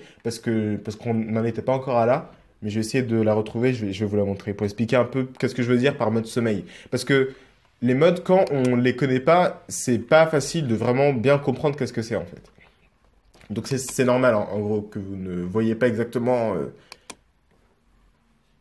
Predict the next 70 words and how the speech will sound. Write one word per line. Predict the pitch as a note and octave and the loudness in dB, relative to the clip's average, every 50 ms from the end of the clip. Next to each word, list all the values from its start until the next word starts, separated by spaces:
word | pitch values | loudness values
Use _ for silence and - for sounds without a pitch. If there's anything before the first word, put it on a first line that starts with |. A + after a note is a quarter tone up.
| _ _ _ | _ _ _
qu'est-ce | - B2 A#2 - | -4 -4 -4 -2
que, | - B2 A#2 A2+ G#2+ - | -2 0 0 0 -2 -4
enfin, | - - C#3+ B2 - - - - - | -4 0 0 0 -2 -4 -10 -6 -4
et | C3+ | 0
d'ailleurs, | C3 C3+ C3+ D#3 F3 F3 - | 2 4 4 4 4 2 0
si | - - G3+ | 0 2 2
vous | G3 F3+ | 2 2
pensez | F3 F3 F3 F3 F#3+ | 4 4 2 4 6
avoir | F3+ D#3+ D3 - | 4 4 4 2
compris, | - C#3+ D3 - E3 | 0 -4 -2 -2 -2
du | D3 C#3+ | -2 -2
coup, | C#3+ D#3 D3 | -2 -4 -2
qu'est-ce | - C3 - | -2 -2 -2
que | - B2 | -2 -4
c'est | A#2+ C3+ C#3 C#3 C#3 C#3 - - _ _ _ _ _ | -2 0 0 0 0 -4 -10 -20 _ _ _ _ _
le | - A#2 A#2 | -4 -2 0
mode | A#2 A2+ | 0 0
sommeil, | A2+ - B2+ B2 C3+ D#3+ F3 E3+ B2+ - - - - _ _ _ _ _ | 0 -2 -2 2 2 4 4 2 0 -2 -4 -8 -20 _ _ _ _ _
c'est | - - B2 A2+ | -12 -8 -6 -2
certainement | - C3+ C3 D3 C#3 C#3+ E3 E3+ | -2 -2 0 0 0 2 0 0
que | F3 - B2 A#2 | 0 0 -2 -2
ce | - - | -2 -4
n'est | A#2+ G#2 | -4 0
pas | C3+ B2+ | 0 0
le | B2+ | 0
cas. | - B2+ A#2+ G#2+ | 0 -4 -4 -4
Donc, | F#2+ G#2 F#2 - - - _ _ - | -6 -8 -12 -12 -16 -20 _ _ -14
il | - - | -10 -8
faut | B2 A#2 | -6 -2
faire | - C#3 | 0 2
attention. | C3+ C3 - B2 - - B2+ G#2+ | 2 2 0 -2 -4 -2 -2 -2
Et, | A#2+ | -2
et | A2+ - - | -4 -4 -6
c'est | - D3 | -4 -4
pour | C#3+ D#3 D#3 | -4 -2 0
ça, | G3+ G3+ | 0 0
en | G3 | 2
fait, | - C#3+ - - - - - - - _ | 2 0 -2 -2 -6 -16 -20 -20 -20 _
qu'il | - - | -8 -2
faut | - C3+ | 0 2
aller | B2 B2 A#2+ | 4 4 4
lentement | A2+ A2+ C#3 D#3 D#3+ E3 - E3 F3 | 4 4 4 4 2 2 0 0 0
quand | F3 D3+ | 0 0
on | C3 B2+ | -2 -4
type | - C3 A#2 | -4 -6 -4
les | B2 A#2 | -2 -2
gens. | A#2 C#3+ D#3 | 0 0 -2
Il | D3+ | -2
faut | - - | -2 -2
pas | C#3+ | -2
être | D#3+ D#3 - G2+ | 0 0 -2 -6
précipité, | - C3 A#2 - A#2+ A2 A2+ G#2 C3 C#3+ D#3+ - - - - - | -6 -6 -6 -6 -6 -6 -6 -2 -2 -2 -2 -4 -8 -20 -14 -8
parce | - A2 - | -6 -6 -4
que | - A#2+ | -4 -4
c'est | G#2+ A#2 A2 | -2 -2 -2
comme | A#2+ A2+ | -2 -2
ça | A2+ D3 C#3+ | -2 -2 -4
qu'on | B2+ G#2+ | -4 -4
fait | - A#2 | -4 -4
des | A2 G#2+ G#2 | -4 -2 0
erreurs | A2 A2+ B2 B2+ | 0 0 -2 -4
pour | - - A2 G#2 | -4 -2 -2 0
rien, | G#2+ F#2+ | 0 -2
en | F2 | -4
fait. | - - - - - | -6 -10 -12 -10 -8
Donc, | G2+ G2 - - | -10 -8 -4 -4
autant | B2+ C#3 D#3 D3 | -2 0 0 -2
prendre | - D#3 C3 A#2+ | -2 -2 -6 -4
son | - A#2+ A2 | -4 -6 -2
temps, | - B2+ C3+ D#3 - | 0 0 0 0 -2